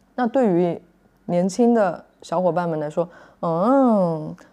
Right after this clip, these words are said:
闺蜜一天，她们都有分享欲啊，这能够出多少有，有趣的段子啊。”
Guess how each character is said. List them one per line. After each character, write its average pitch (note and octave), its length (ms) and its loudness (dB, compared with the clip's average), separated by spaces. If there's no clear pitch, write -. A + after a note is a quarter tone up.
闺 C#4 140 2
蜜 C#4 200 4
一 A#3+ 60 2
天， A3 420 0
她 B3 100 -4
们 A3 100 4
都 A3 120 4
有 F#3+ 80 4
分 G3 180 -2
享 D#3+ 180 -6
欲 D3+ 200 -4
啊， C#3 360 -12
这 A#3 140 0
能 F#3 160 0
够 G3 140 -2
出 G3 240 -8
多 G3+ 180 0
少 E3+ 180 -4
有， D3+ 180 -4
有 D3 200 -6
趣 - 180 -12
的 F3+ 80 0
段 E3+ 280 -2
子 - 140 -16
啊。” A3 140 -16